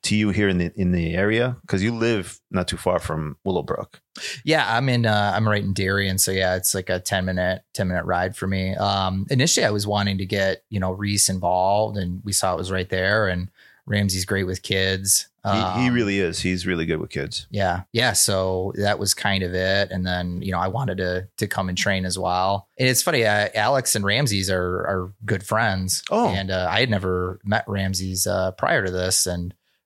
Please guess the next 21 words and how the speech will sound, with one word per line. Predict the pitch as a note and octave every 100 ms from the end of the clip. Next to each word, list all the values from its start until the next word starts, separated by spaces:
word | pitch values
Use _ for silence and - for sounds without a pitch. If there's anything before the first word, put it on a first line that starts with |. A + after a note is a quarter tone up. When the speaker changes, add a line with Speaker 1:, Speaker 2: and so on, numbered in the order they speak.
| -
Speaker 2:
but, | -
like, | G#2 F#2+
kinda | - G2 F#2+ F2+ F#2
knew | A2 A2
him | G#2 G2+ G2
just | G2 G2
from, | - F#2+ F#2 F2 F#2
from | - F#2
different, | F#2+ - F#2 F2 _ _ -
you | F2+
know, | F2 F2
jiu-jitsu | - G2 G2 - F#2+
circles | - G2 - G2 F2+
and | F#2
stuff. | - F#2+ -
So | - - G2+ - _ -
yeah, | A2+ G2
it |
was | F#2+
cool | - G#2+ G2
to, | F#2 F2 F2